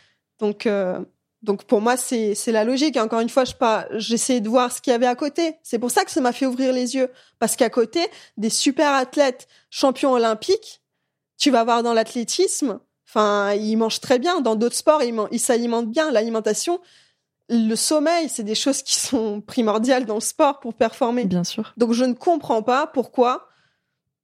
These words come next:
Speaker 1: ce système qui est parti forcément des pays de l'Est,
Speaker 2: Mm.
Speaker 1: bah, ça suit encore jusqu'aujourd'hui.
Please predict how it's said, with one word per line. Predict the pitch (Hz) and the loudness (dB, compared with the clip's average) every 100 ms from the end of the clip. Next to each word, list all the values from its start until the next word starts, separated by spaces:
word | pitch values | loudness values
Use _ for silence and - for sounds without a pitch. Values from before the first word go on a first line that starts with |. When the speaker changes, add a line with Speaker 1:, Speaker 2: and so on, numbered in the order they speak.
| _ _ | _ _
Speaker 1:
ce | - - 233 | -4 0 0
système | - 262 - 320 277 262 | 0 -2 0 2 2 -2
qui | - | -2
est | 214 | 0
parti | 220 214 - 254 247 233 | 2 0 -2 -2 -2 -2
forcément | 226 - - 233 220 214 | -6 -4 -2 0 0 0
des | 208 | -4
pays | 226 220 | -4 -4
de | 196 | 0
l'Est, | 226 311 - - 208 | -2 -2 -4 -2 0
Speaker 2:
Mm. | 202 - _ _ _ _ _ | 0 -2 _ _ _ _ _
Speaker 1:
bah, | - - | -8 -4
ça | 214 | -2
suit | - - 285 | -2 -2 -2
encore | 240 247 | 0 -2
jusqu'aujourd'hui. | 226 220 254 247 254 277 | -2 -4 -4 -2 -2 -4